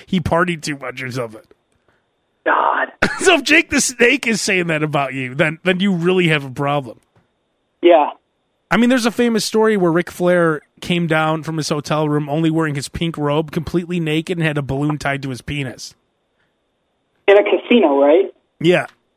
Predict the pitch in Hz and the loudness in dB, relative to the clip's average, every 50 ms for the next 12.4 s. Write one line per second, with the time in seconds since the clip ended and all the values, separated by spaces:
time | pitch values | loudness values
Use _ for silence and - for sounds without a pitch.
0 | _ _ _ 165 180 196 175 147 208 208 190 202 190 175 156 - 185 160 143 - | _ _ _ 0 0 2 2 2 2 2 2 2 0 0 0 0 -2 -2 -2 -4
1 | - 156 151 160 165 - - 139 120 - - 120 110 107 120 - _ _ _ _ | -2 -2 -2 -2 -4 -6 -8 -10 -10 -10 -10 -12 -14 -16 -20 -20 _ _ _ _
2 | _ _ _ _ _ _ _ _ _ _ _ _ _ _ _ _ _ _ _ _ | _ _ _ _ _ _ _ _ _ _ _ _ _ _ _ _ _ _ _ _
3 | _ _ _ _ _ _ _ _ _ _ _ - - - - - - - - - | _ _ _ _ _ _ _ _ _ _ _ -2 0 0 0 0 -2 -2 -4 -6
4 | - - - 269 - _ _ _ - 175 208 254 269 269 233 214 254 240 220 233 | -6 -8 -10 -12 -14 _ _ _ -2 2 2 4 4 2 2 2 2 2 2 2
5 | 180 160 143 190 202 202 - - 202 190 175 180 190 180 135 120 131 147 156 151 | 0 2 2 2 2 2 2 2 2 2 2 2 2 2 2 0 0 0 0 0
6 | 147 165 147 143 151 147 156 165 160 143 156 151 139 139 131 147 135 123 117 - | 0 -2 -2 0 0 0 0 0 -2 -2 -2 -2 -2 -2 -4 -4 -4 -4 -6 -6
7 | - 139 139 135 127 - 98 - - _ _ _ _ _ _ _ _ _ _ _ | -6 -6 -6 -8 -12 -16 -20 -20 -20 _ _ _ _ _ _ _ _ _ _ _
8 | _ _ _ _ _ _ _ _ _ _ _ _ _ _ _ _ _ - 330 320 | _ _ _ _ _ _ _ _ _ _ _ _ _ _ _ _ _ 4 6 6
9 | 320 320 285 277 302 302 302 302 - - - 196 196 - - - 233 240 262 262 | 8 8 8 8 6 6 4 2 2 4 2 2 2 2 4 4 4 6 4 4
10 | 262 254 - 165 170 196 202 202 202 185 180 180 - - - - - 220 208 202 | 4 2 4 4 6 6 6 6 6 4 4 2 0 0 0 2 4 4 4 2
11 | - - - - - - - - 202 180 156 147 139 131 175 185 180 - - - | 0 -4 -8 -10 -12 -2 2 2 4 6 6 4 6 6 6 4 4 2 -2 0
12 | - 196 196 175 147 - - | 2 4 4 4 4 2 -2